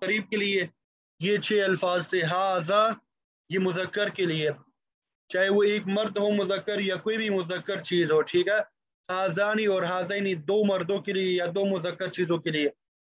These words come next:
हाउलाई, ये जमा मुजक्कर के लिए, ठीक है। हाजिही, हातानी, हातैनी, हाउलाई, ये मुअन्नस के लिए। फिर इसमें इशारा बाइद का बताया था, जालिका, ये ज्यादा इस्तेमाल होता है, जा का कम इस्तेमाल होता है, जानी का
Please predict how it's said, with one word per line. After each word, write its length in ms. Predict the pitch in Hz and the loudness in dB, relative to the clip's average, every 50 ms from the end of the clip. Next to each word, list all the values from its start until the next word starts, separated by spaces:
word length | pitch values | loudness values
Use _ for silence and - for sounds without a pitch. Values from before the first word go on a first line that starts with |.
| _ _ | _ _
हाउलाई, 720 | 185 190 196 - - 196 190 196 202 214 220 214 220 247 233 - _ _ - 156 147 | 0 0 2 4 4 4 6 6 6 4 4 2 0 -2 -4 -8 _ _ -20 -14 -8
ये 300 | 170 208 233 220 196 185 - _ _ _ _ _ _ _ _ _ - | -4 -2 0 0 0 -2 -2 _ _ _ _ _ _ _ _ _ -2
जमा 240 | 196 214 214 214 202 | 0 2 2 2 4
मुजक्कर 480 | 196 185 170 175 175 170 - 175 170 151 | 2 2 2 0 -2 -2 -2 -2 -2 -2
के 140 | - 170 | -2 -2
लिए, 220 | 156 151 156 151 151 | -2 0 0 0 0
ठीक 260 | - - 208 202 - | 0 -2 -4 -2 -2
है। 80 | 214 190 | -2 -2
हाजिही, 560 | 165 190 202 208 208 185 208 202 190 226 226 220 | 0 0 2 2 2 2 0 0 0 0 0 0
हातानी, 580 | 185 185 185 180 185 185 208 202 202 208 202 190 | 0 0 -2 -2 -2 -2 -2 -2 0 0 0 0
हातैनी, 460 | 180 185 180 180 185 196 202 202 190 | 0 0 -2 -2 -2 -2 -2 0 0
हाउलाई, 540 | 185 180 185 180 180 175 190 202 208 220 240 233 - _ _ _ _ _ _ _ - | 0 0 0 2 2 2 2 2 0 0 0 -2 -6 _ _ _ _ _ _ _ -4
ये 80 | 175 | -2
मुअन्नस 460 | 180 175 175 170 180 185 190 190 - | 0 0 0 0 0 0 -2 -2 -4
के 140 | - - 185 | -4 -4 -4
लिए। 160 | 170 165 165 | -2 -2 -2
फिर 160 | 160 202 202 202 | -2 0 0 0
इसमें 260 | 196 - 196 202 196 | 0 0 0 -2 -2
इशारा 320 | 185 - 202 196 214 226 208 | 0 0 0 0 2 2 2
बाइद 320 | 190 202 202 220 240 208 | 2 2 2 0 0 -2
का 100 | 214 214 | -2 -2
बताया 320 | 202 196 185 - 185 180 180 | 0 0 -2 -2 -2 -2 -2
था, 160 | - 208 214 220 - _ _ _ _ _ _ _ _ _ _ | -2 -2 -4 -4 -6 _ _ _ _ _ _ _ _ _ _
जालिका, 540 | 147 - 202 214 220 220 214 208 185 208 202 | -6 -2 0 2 2 2 2 0 0 0 0
ये 140 | 196 202 196 | 0 0 0
ज्यादा 260 | 170 202 208 214 208 214 | 2 2 2 2 2 0
इस्तेमाल 380 | 208 208 - 202 202 202 202 | -2 -2 -2 -2 0 0 0
होता 200 | 190 185 - 208 | 0 -2 -2 -2
है, 60 | 196 165 | -4 -2
जा 180 | 151 185 196 196 | -2 -2 -2 -2
का 120 | 190 190 170 | -2 -4 -2
कम 200 | - 196 196 196 | -2 0 0 0
इस्तेमाल 380 | 185 - 185 180 175 165 165 165 | 0 -2 -2 0 0 2 2 2
होता 280 | 156 151 - 165 156 | 0 0 0 -2 -2
है, 100 | 147 143 - _ _ _ _ _ _ _ 143 | -2 -4 -6 _ _ _ _ _ _ _ -8
जानी 400 | 139 175 202 214 220 214 214 202 | -4 -2 0 0 0 0 -2 -2
का 160 | 208 190 175 | -2 -2 -2